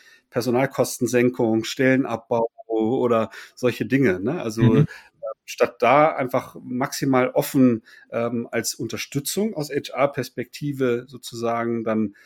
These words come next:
Speaker 1: Angebote zu machen. Äh, und auch da gehört für mich dazu halt tatsächlich mal so das Produktportfolio <laughs> zu reformieren,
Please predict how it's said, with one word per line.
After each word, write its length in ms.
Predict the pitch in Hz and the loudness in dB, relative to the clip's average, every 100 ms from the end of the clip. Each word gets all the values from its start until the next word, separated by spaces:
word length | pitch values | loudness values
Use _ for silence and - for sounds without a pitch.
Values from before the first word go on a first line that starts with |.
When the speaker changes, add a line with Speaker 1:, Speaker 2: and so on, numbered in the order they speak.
| _ _ _ _ - | _ _ _ _ -4
Speaker 1:
Angebote 1000 | 120 165 175 143 160 175 175 180 180 175 | 4 6 6 4 2 2 2 0 0 -6
zu 220 | - 147 | -10 -2
machen. 760 | 127 123 139 - 185 233 254 - _ _ - | 2 2 0 2 2 2 -2 -6 _ _ -6
Äh, 60 | 139 | 0
und 440 | 139 147 147 143 | 0 0 -2 -4
auch 140 | 120 | -2
da 280 | 120 131 143 | 0 4 4
gehört 280 | 156 151 160 | 6 4 4
für 100 | 147 | 4
mich 180 | 139 160 | 4 4
dazu 580 | 160 151 - 156 151 127 | 0 -2 0 2 2 0
halt 180 | 131 - | -2 -2
tatsächlich 420 | 143 151 135 123 | -4 -2 -4 -2
mal 220 | 127 131 | 0 0
so 140 | 123 | 0
das 240 | 131 127 - - - _ | -2 -2 -4 -14 -20 _
Produktportfolio 1300 | - 127 202 - - 156 - - 127 120 120 123 - - - | -4 0 0 -2 0 0 0 0 4 4 6 4 4 -2 -14
<laughs> 140 | - | -14
zu 160 | - 131 | -6 0
reformieren, 480 | 143 - 120 123 | 0 2 0 0